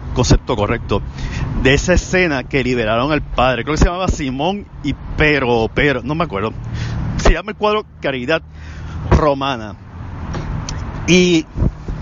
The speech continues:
me recuerdo que la chica tenía su curfew porque la madre sabía que ella era caliente, en el sentido de que era candela, se las traía. Y me recuerdo que,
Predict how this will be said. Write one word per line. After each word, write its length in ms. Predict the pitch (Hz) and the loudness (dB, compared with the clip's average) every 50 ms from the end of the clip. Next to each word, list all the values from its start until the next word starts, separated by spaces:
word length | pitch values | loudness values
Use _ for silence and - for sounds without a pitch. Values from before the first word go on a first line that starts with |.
| - - - - - - - - - - - - - | -8 -8 -6 -6 -4 -4 -4 -4 -4 -4 -6 0 2
me 100 | 131 156 | 4 4
recuerdo 360 | 165 160 - 147 147 180 196 | 4 4 2 4 2 2 2
que 60 | - | 2
la 120 | 226 220 - | 0 0 0
chica 260 | - - 220 - 202 | 0 0 -2 -2 -4
tenía 220 | - 156 156 170 | -2 -2 -2 -2
su 160 | 160 196 185 - | -2 -4 -4 0
curfew 400 | - 190 196 - - 139 131 117 | 0 0 0 0 -2 -4 -2 -2
porque 180 | 127 117 120 | -2 0 0
la 100 | 117 113 | 0 0
madre 220 | 120 120 131 151 156 | 2 2 2 2 2
sabía 440 | - 165 147 139 156 156 156 143 | 2 2 2 2 2 0 0 -2
que 180 | - 123 120 127 | -2 -2 -2 0
ella 160 | 131 135 143 | 0 0 2
era 160 | 147 151 147 | 2 2 0
caliente, 640 | 131 127 131 143 156 156 156 143 - 120 120 135 131 - - | 0 -2 -2 0 0 0 -2 -4 -4 -2 -2 -2 -2 -4 -4
en 60 | 107 | -2
el 120 | 110 117 | 0 0
sentido 360 | - 151 131 117 - 131 135 147 | 2 0 0 2 4 4 6 6
de 100 | 156 147 | 4 4
que 80 | 135 | 2
era 100 | 135 147 | 2 2
candela, 500 | - 135 120 110 123 151 147 123 107 107 - - - - - - - - - - - - - - - - - - - - - - | 2 0 0 0 2 2 2 2 0 -2 -4 -6 -4 -4 -2 -2 -2 -4 -6 -8 -8 -6 -6 -6 -6 -6 -6 -6 -6 -6 -6 -2
se 160 | - - 123 | 2 2 4
las 140 | 110 113 - | 4 2 0
traía. 560 | - - 113 120 143 160 151 120 104 107 - - - - - - - - - - - - - - - - - - - - - - - - - - - - - - - - - - - - - - - - - - - - - - | 2 2 4 4 4 4 2 0 -2 -4 -8 -6 -2 -2 -2 -2 -4 -6 -4 0 2 2 2 2 0 -4 -8 -10 -12 -12 -10 -10 -8 -8 -8 -8 -8 -8 -8 -8 -8 -8 -8 -8 -6 -6 -6 -6 -6 -6 -6 -6 -6 -6 -2 0
Y 120 | 196 202 | 4 4
me 160 | 180 180 180 | 6 6 6
recuerdo 880 | 175 165 165 165 - - - 156 160 175 180 180 170 175 214 226 220 214 - | 6 6 4 2 0 -2 0 4 4 4 4 2 0 -2 -2 -2 -2 -2 -2
que, 520 | - 220 208 196 190 185 185 185 185 185 | 0 0 2 2 2 0 0 0 0 -2